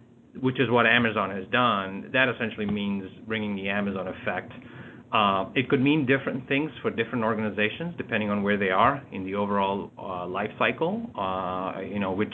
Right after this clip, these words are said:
uh, you know, in, in terms of, uh, let's say cloud is a key initiative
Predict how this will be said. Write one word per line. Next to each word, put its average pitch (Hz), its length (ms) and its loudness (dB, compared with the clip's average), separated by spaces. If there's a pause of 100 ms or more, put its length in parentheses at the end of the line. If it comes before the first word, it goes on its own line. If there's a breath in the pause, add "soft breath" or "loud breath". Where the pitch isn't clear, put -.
(160)
uh, - 300 -6
you 98 240 -6
know, 98 80 -4
in, 101 300 -2
in 120 100 -4
terms 104 260 2
of, 107 100 0
uh, - 800 -12 (220)
let's 123 180 2
say 117 140 4 (100)
cloud 117 320 4
is 101 100 -2
a 104 60 -2
key 120 240 -6
initiative 113 400 -2